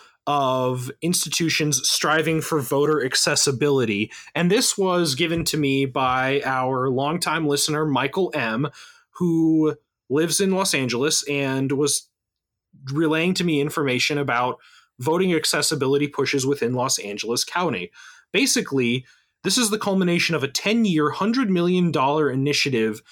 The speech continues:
to ensure greater voting access for citizens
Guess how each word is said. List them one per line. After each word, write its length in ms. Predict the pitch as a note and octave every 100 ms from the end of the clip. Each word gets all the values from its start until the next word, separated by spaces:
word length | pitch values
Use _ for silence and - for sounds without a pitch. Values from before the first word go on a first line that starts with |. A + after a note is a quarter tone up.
| - _ -
to 320 | D#3+ C#3+ C#3+
ensure 580 | C#3+ D3 - F#3 G3+ G3+
greater 400 | C3 D3+ D#3+ D#3+
voting 340 | C3+ C#3+ D3
access 420 | B2+ B2+ - C3 -
for 140 | C#3+
citizens 720 | - B3+ G#3 - B2 A2+ B2+